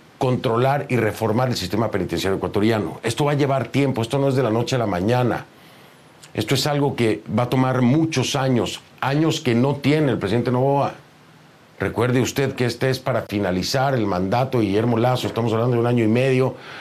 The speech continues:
de mandato nada más. En un año y medio es prácticamente imposible reformar en su totalidad el sistema penitenciario ecuatoriano. Reformas,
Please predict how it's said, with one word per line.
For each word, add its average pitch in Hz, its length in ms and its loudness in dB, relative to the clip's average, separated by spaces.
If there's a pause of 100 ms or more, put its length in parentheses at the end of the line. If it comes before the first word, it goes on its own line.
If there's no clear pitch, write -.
(140)
de 120 140 0
mandato 110 560 0
nada 123 320 2
más. 127 460 -2
En 117 180 2
un 151 100 4
año 151 220 2
y 127 60 2
medio 110 500 2 (460)
es 110 120 -4
prácticamente 120 560 -2
imposible 127 1160 2 (560)
reformar 120 720 0
en 131 80 2
su 120 140 -2
totalidad 104 420 0
el 113 80 0
sistema - 300 -2
penitenciario 87 400 -2
ecuatoriano. 92 420 -2 (320)
Reformas, 123 800 -2